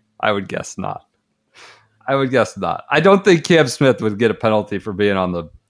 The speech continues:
hazard line, which, by the way, we had a superintendent friend say the line was a lazy ass paint job.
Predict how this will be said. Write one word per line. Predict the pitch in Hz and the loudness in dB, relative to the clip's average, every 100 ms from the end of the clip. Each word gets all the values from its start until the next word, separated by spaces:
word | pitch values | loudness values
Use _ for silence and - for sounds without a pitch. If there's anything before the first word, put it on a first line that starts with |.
| - | -4
hazard | 92 92 92 85 | -2 -2 -6 -10
line, | 85 85 - _ _ _ _ - | -10 -12 -16 _ _ _ _ -12
which, | 101 - - _ - _ | -12 -12 -20 _ -20 _
by | - 139 | 0 2
the | 135 | 4
way, | 127 127 | 4 4
we | 110 | 4
had | 113 104 | 2 0
a | 90 - _ _ _ | -4 -10 _ _ _
superintendent | - 127 110 95 107 98 90 | -4 -2 -2 -2 -2 -2 -6
friend | - 98 101 | -8 -8 -6
say | 120 | -4
the | 107 95 | -4 -2
line | 95 101 92 | -2 -2 -4
was | 82 | -8
a | 98 | -8
lazy | 90 104 95 95 | -4 -4 -2 -2
ass | 90 85 | -2 -4
paint | - 117 127 | -8 -6 -6
job. | - 98 67 | -4 -6 -6